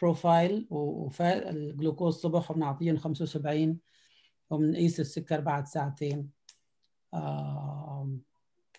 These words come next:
يعني طبعًا أنت بد-، بدك تشوف شو بدك تعالج، يعني إذا وحدة عم بتعالج العقم بيكون معالجتها مختلفة، إذا بدك عم تعالج الدورة معالجتها مختلفة، وطبعًا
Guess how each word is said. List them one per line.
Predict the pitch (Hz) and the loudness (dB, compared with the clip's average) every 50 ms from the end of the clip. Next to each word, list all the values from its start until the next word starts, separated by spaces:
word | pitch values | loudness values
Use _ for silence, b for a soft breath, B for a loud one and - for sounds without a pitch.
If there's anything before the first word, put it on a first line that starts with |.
| _ _ _ _ _ _ - - | _ _ _ _ _ _ -8 -2
يعني | 190 170 160 | 0 2 2
طبعًا | 143 202 180 180 175 180 | 4 6 6 8 8 8
أنت | 170 170 185 | 6 4 4
بد-، | 175 180 185 170 165 240 233 170 | 4 4 4 2 2 -2 -2 0
بدك | 165 156 170 160 | 2 2 0 0
تشوف | - - 208 185 170 | 0 0 0 0 0
شو | - - - 214 208 | 0 0 2 4 4
بدك | 175 180 151 165 156 - | 4 4 4 2 0 0
تعالج، | 156 - 160 156 165 156 139 135 139 143 139 - | 0 0 4 6 6 6 6 4 2 -2 -4 -6
يعني | 131 135 139 139 | -6 -4 -2 -4
إذا | 135 139 147 | -2 -2 0
وحدة | 156 151 135 147 147 156 | -2 -2 -2 -2 -2 0
عم | 143 135 135 | 0 0 -2
بتعالج | 139 - 147 151 160 165 156 135 151 | -2 -2 2 2 4 4 4 2 2
العقم | 143 139 147 165 160 - 160 156 151 151 160 170 - _ - - 156 151 175 196 202 185 202 208 220 220 226 220 | 2 2 2 0 0 -2 -2 -2 -2 -4 -4 -8 -12 _ -6 -6 -4 -4 -4 -8 -6 -6 -6 -4 -4 -4 -2 -2
بيكون | 180 156 147 139 - 160 156 151 151 143 147 | -2 -2 -2 0 0 2 2 4 2 2 2
معالجتها | 147 139 147 147 143 143 - 151 | 2 2 2 2 0 -2 -2 -2
مختلفة، | 143 139 - - 156 147 143 143 160 | -2 -2 -2 -2 -2 -2 -2 -2 -4
إذا | 151 139 143 143 | -4 -4 -4 -4
بدك | 135 156 143 139 | -4 -4 -4 -4
عم | 139 127 | -2 0
تعالج | 147 143 160 156 147 147 | 2 4 4 4 4 2
الدورة | 151 135 131 165 160 156 156 147 | 2 4 6 6 6 6 6 6
معالجتها | 143 139 139 143 143 143 143 - 160 | 4 4 2 2 0 -2 -2 -2 -2
مختلفة، | 156 147 143 - - 214 240 226 220 254 262 | -2 -2 -2 -2 -4 -2 -2 0 0 0 0
وطبعًا | - - 254 240 226 185 180 175 170 170 | 2 2 2 4 6 6 8 8 6 4